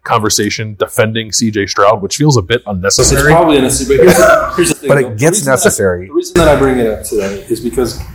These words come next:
Speaker 2: oftentimes what we'd have done in the past with all, some of these shows is say, "Well, they're gonna be fine.
Speaker 1: Yeah.
Speaker 2: C J Stroud's a Heisman Trophy finalist. Jackson Smith-Njigba is gonna be healthy.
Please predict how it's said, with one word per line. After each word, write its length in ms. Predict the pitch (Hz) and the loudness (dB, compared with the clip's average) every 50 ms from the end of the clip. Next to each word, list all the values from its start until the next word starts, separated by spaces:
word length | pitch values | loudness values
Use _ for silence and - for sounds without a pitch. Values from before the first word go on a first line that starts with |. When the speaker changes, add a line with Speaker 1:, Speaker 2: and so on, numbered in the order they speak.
| - | 0
Speaker 2:
oftentimes 800 | - 135 143 - - 127 117 - 117 110 110 107 98 - - - - - - - - - - - - - - - - - - - - - - | 2 2 2 2 0 -2 0 0 0 0 0 -2 -4 -6 -10 -14 -16 -14 -14 -12 -12 -12 -10 -10 -10 -10 -10 -12 -12 -14 -14 -14 -14 -12 -10
what 340 | - 131 131 135 135 135 135 | -4 0 2 2 4 4 4
we'd 100 | 131 131 | 4 4
have 160 | 120 101 - | 2 2 4
done 380 | 120 117 113 - - - - - - - - - - - | 2 2 2 2 -2 -6 -10 -14 -18 -16 -10 -6 -2 0
in 80 | 120 120 | 2 2
the 100 | 107 - - | 2 2 2
past 680 | - 98 127 160 - - - - - - - - - | 4 4 4 2 2 0 -6 -8 -10 -14 -12 -6 -4
with 100 | 120 110 | -2 0
all, 180 | 117 117 110 - | 0 0 0 -2
some 180 | - 131 123 | -2 0 0
of 60 | 120 117 | 0 0
these 160 | 120 117 - | -2 -2 -4
shows 380 | - - 117 120 95 92 - 104 | -4 -4 -2 -2 -2 -2 -4 -6
is 140 | 98 - - - - - - - - - - - - - - - | -12 -12 -14 -18 -20 -18 -14 -14 -14 -14 -16 -18 -20 -20 -14 -6
say, 320 | - - 127 123 123 - 139 | 0 2 2 2 2 4 4
"Well, 380 | 170 180 - - - - - - - - - - - - - - - - | 4 4 2 2 -4 -10 -10 -6 -4 -4 -4 -4 -8 -14 -18 -20 -8 -2
they're 100 | - 117 | 0 2
gonna 200 | 117 143 143 127 | 4 4 4 4
be 80 | 123 117 | 2 0
fine. 360 | - - 107 95 - - - - - | -2 -2 -4 -4 -4 -6 -14 -6 0
Speaker 1:
Yeah. 120 | - 113 - - | 2 4 4 4
Speaker 2:
C 0 | |
J 80 | 131 127 | 4 2
Stroud's 260 | - 135 123 120 123 | 2 2 0 0 0
a 40 | 107 | -2
Heisman 280 | 113 113 104 110 110 | -4 -4 -4 -6 -6
Trophy 260 | 110 117 110 110 110 - | -2 0 0 0 0 -2
finalist. 380 | 117 110 110 107 107 104 - | -2 -2 -2 -2 -6 -6 -4
Jackson 260 | - 117 110 - - - | -2 -2 -2 -4 -6 -6
Smith-Njigba 420 | - 113 101 104 - 110 110 104 | -4 -4 -4 -2 -2 -4 -4 -4
is 120 | 107 101 104 | -4 -6 -6
gonna 140 | 104 101 | -6 -6
be 80 | 101 104 | -6 -4
healthy. 300 | 107 110 110 110 - | -2 -2 -2 -4 -6